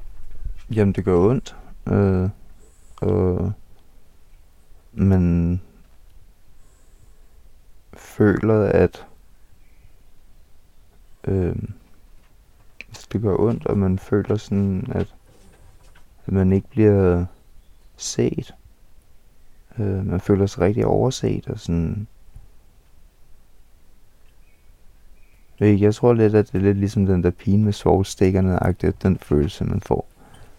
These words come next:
Fordi at man, man sidder bare der og sådan dør ind i, agtigt. Øh, her i går, der spiste jeg, øh, kun sådan en,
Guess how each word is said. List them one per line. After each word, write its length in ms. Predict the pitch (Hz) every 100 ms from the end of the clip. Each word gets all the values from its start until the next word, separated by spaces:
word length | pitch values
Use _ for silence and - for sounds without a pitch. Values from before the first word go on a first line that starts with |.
| -
Fordi 220 | - 95
at 120 | 92
man, 280 | 90 90 87
man 160 | 82 98
sidder 260 | 107 101
bare 180 | 90 85
der 160 | 85 80
og 260 | - 98 - -
sådan 240 | - - - - -
dør 180 | - - -
ind 200 | - -
i, 120 | -
agtigt. 400 | - 110 - 131 - - - - - - - - -
Øh, 300 | 101 98 92 95 - - - - - - - -
her 140 | -
i 60 | 98
går, 300 | 90 90 90 -
der 60 |
spiste 560 | - - 87 87 - 87
jeg, 300 | 87 85 87 - - - - _ - - - - -
øh, 220 | 82 85
kun 280 | - 87 92
sådan 260 | - 85
en, 460 | 85 85 80 82 85